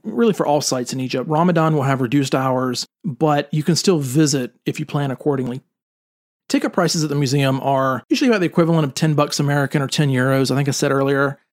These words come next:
The museum's mummy room is an extra ticket inside and usually is about fifteen dollars or fifteen euros or so.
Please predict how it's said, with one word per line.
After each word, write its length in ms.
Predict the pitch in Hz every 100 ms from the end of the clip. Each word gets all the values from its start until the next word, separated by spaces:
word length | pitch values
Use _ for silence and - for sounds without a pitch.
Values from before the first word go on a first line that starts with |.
| _ -
The 160 | 185 151
museum's 400 | 139 170 156 135
mummy 240 | 196 190
room 260 | 156 147 143
is 80 |
an 80 | 139
extra 260 | 147 - 131
ticket 380 | - 139 147 139
inside 600 | 131 123 156 143 143 143
and 120 | 135
usually 220 | 147 165
is 80 | 135
about 180 | 139 -
fifteen 420 | 151 - 151 -
dollars 360 | - 55 - -
or 60 |
fifteen 320 | - - 139
euros 340 | 95 73 73 -
or 60 |
so. 260 | - 57